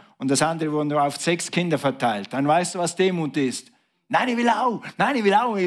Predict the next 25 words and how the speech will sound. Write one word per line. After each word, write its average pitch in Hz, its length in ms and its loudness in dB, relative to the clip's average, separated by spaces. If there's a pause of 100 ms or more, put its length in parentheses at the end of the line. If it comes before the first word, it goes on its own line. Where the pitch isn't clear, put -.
Du 240 120 2
hast 269 160 -2
das 240 120 -8
Größere. 196 360 0
Nein, 240 200 2
ich 254 160 0
hab 208 140 -2
das 180 160 2
Größere. 160 280 -2
Well, 208 480 2 (960)
es 160 200 0
reicht 170 380 2
für 151 220 2
alle, 143 380 0
hat 123 140 -4
Mama 117 260 -2
gesagt. 104 680 -10 (480)
Und 120 100 -2
irgendwie 175 340 2
bin 165 160 0
ich 139 140 -2
groß 151 300 -2
geworden. 101 500 -4 (1800)
Stimmt's? - 600 -2 (500)
Okay. 180 540 2